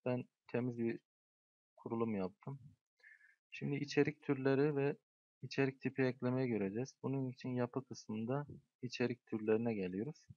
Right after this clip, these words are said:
Daha önce makale ve temel sayfa üzerine işlemler yapmıştık. Şimdi içerik türü ekle diyoruz. Örneğin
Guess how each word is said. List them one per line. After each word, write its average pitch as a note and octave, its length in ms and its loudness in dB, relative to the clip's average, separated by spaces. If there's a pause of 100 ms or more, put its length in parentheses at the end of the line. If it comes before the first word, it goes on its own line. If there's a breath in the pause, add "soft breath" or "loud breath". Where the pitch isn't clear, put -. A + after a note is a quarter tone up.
(460 loud breath)
Daha C#3+ 140 6
önce D3 160 2
makale C#3+ 560 4
ve C#3+ 100 4
temel C#3+ 400 0 (880)
sayfa B2+ 420 4
üzerine G#2+ 500 2 (920)
işlemler G#2+ 480 -2
yapmıştık. F#2+ 640 -6 (380)
Şimdi D#3 460 -2 (920 loud breath)
içerik D3 380 2
türü - 120 2
ekle C3+ 320 4
diyoruz. B2 460 -2
Örneğin C#3+ 500 2